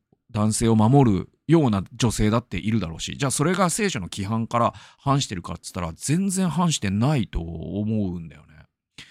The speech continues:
うん。だからなんていうのかな、その、お-、男という箱に入ってることと女という箱に入ってること以上に個人差の方が大きいわけだから、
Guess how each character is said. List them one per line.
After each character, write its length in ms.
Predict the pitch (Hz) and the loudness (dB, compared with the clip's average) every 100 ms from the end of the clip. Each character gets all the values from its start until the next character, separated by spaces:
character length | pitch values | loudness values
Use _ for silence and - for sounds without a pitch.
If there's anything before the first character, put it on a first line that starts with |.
| _ _ _ _ _ | _ _ _ _ _
う 60 | 95 | -4
ん。 300 | 90 73 117 _ | -2 -4 -10 _
だ 100 | 151 | 0
か 60 | 135 | 2
ら 60 | |
な 100 | 165 | 2
ん 40 | 196 | -2
て 80 | 95 | -4
い 20 | |
う 20 | |
の 60 | 87 | -6
か 60 | |
な、 80 | 92 | -6
そ 100 | 98 | -4
の、 180 | 87 - _ _ _ - | -6 -8 _ _ _ -16
お-、 120 | 151 170 | -10 -4
男 460 | 214 330 330 - 370 | 0 0 -2 -6 -6
と 160 | 277 | -2
い 40 | 208 | 0
う 80 | 170 | 0
箱 320 | 156 - 196 | -2 -2 0
に 80 | 190 | 0
入 160 | 196 | 0
っ 20 | |
て 160 | - 165 | -2 -4
る 60 | 135 | -4
こ 120 | 117 | -4
と 120 | 131 | -6
と 180 | - 156 | -4 -2
女 340 | 175 190 202 | 0 0 -2
と 100 | 151 | -2
い 60 | 156 | -2
う 60 | |
箱 320 | 104 107 127 135 | 0 -2 -2 0
に 100 | 123 | 0
入 180 | 131 | 0
っ 40 | 135 | -2
て 200 | - 110 | -4 -4
る 80 | - | -2
こ 140 | 110 | -4
と 140 | 110 - | -4 -2
以 100 | 240 | -2
上 240 | 165 101 | 0 0
に 140 | 101 - | 0 2
個 200 | - 151 | 4 4
人 240 | 214 311 | 4 -4
差 140 | - 107 | -4 -4
の 100 | 92 | -4
方 120 | 95 | -4
が 180 | 85 135 | -2 0
大 160 | 190 | 0
き 160 | - - | -2 -6
い 40 | |
わ 100 | 95 | -6
け 100 | 87 | -6
だ 80 | 87 | -10
か 100 | 85 | -4
ら、 260 | 98 85 | -2 -2